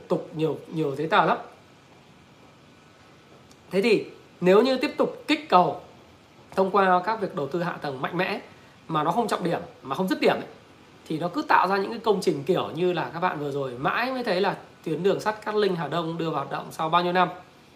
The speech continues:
nó lãng phí tài nguyên không? Rồi bây giờ tôi nói nhé,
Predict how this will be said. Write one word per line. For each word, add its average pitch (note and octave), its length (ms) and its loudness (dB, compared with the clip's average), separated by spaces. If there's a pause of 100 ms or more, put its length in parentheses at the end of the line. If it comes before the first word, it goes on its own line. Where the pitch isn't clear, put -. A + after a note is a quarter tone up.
(120)
nó D3 140 -4
lãng D#3 180 -4
phí E3 200 -6
tài E3 180 -2
nguyên D#3+ 220 -2
không? E3+ 100 -6 (680)
Rồi E3 240 2
bây F3+ 100 2
giờ F3 120 4
tôi F#3 100 0
nói D#3 200 0
nhé, G3+ 160 -2